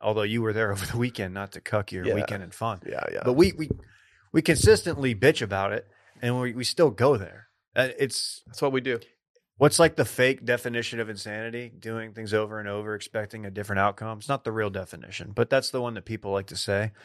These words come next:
Speaker 2: Mm-hmm.
Speaker 1: That's
Speaker 2: That's
Speaker 1: what
Speaker 2: what,
Speaker 1: we do
Speaker 2: that's
Speaker 1: with
Speaker 2: what
Speaker 1: Matt's.
Speaker 2: Einstein famously said, I believe.
Speaker 1: Did he say
Speaker 2: Ever
Speaker 1: that?
Speaker 2: heard of this guy?
Speaker 1: I thought it was Kant.
Speaker 2: David, we can't. We,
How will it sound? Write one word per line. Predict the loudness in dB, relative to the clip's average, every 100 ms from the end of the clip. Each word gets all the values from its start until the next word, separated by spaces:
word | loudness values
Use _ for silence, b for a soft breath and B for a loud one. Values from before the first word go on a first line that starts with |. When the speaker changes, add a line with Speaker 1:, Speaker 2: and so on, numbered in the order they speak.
| b
Speaker 2:
Mm-hmm. | -8 -6 -8 -10 -14 _
Speaker 1:
That's | 6 10
Speaker 2:
That's | 8
Speaker 1:
what | 10
Speaker 2:
what, |
Speaker 1:
we | 8
do |
Speaker 2:
that's | 10 8
Speaker 1:
with | 6
Speaker 2:
what | 6
Speaker 1:
Matt's. | 6 6 4 -2
Speaker 2:
Einstein | -2 -4
famously | -8 -8 -10 -10
said, | -6 -4
I | -4
believe. | -6 -4
Speaker 1:
Did | 0
he | 2
say | 4 6
Speaker 2:
Ever | 8
Speaker 1:
that? |
Speaker 2:
heard | 8
of | 8
this | 2
guy? | 2 0 -2 _ _ _ _ _ 2
Speaker 1:
I |
thought | 8 8
it |
was | 8 0
Kant. | -4 -4 -4 -12 -20 _ _ _ b b b b b b _ 0
Speaker 2:
David, | 2 4 0 -4
we | -12
can't. | -10 -10
We, | -12